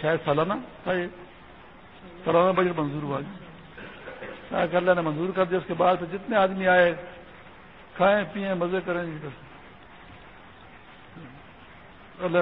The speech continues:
پھر تندرستی نہیں دکھائی۔ سبحان اللہ۔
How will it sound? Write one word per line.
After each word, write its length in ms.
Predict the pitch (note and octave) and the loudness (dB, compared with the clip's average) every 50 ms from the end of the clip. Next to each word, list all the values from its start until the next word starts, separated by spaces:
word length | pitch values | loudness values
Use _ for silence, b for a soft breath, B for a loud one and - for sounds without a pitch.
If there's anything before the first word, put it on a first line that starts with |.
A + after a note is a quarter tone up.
| D#3+ | 2
پھر 80 | F#3 F3 - | 2 -2 -2
تندرستی 360 | - D#3+ D3+ D#3+ - - F#3 | -2 -2 -2 -4 -4 -4 -4
نہیں 120 | D#3+ D#3+ D3+ | -2 -2 -2
دکھائی۔ 280 | C3+ B2 - G#2+ - - - - - - - - - - - - - - - - - - - - - - - - - - - - - - - - - - - - - - - - - - - - - - - - - - - - - - - - - - - - | -4 -6 -8 -10 -12 -12 -14 -18 -20 -20 -20 -20 -20 -20 -20 -20 -20 -20 -20 -20 -20 -20 -20 -20 -20 -20 -20 -20 -20 -20 -20 -20 -20 -20 -20 -20 -20 -20 -20 -20 -20 -20 -20 -20 -20 -20 -20 -20 -20 -20 -20 -20 -20 -20 -20 -20 -20 -20 -20 -20 -20 -20 -14 -10
سبحان 300 | A3 E3 D#3 D#3 D#3 E3 | -4 0 2 4 4 4
اللہ۔ 300 | E3 D#3+ D#3 D#3 D#3 D3+ | 2 2 2 0 0 0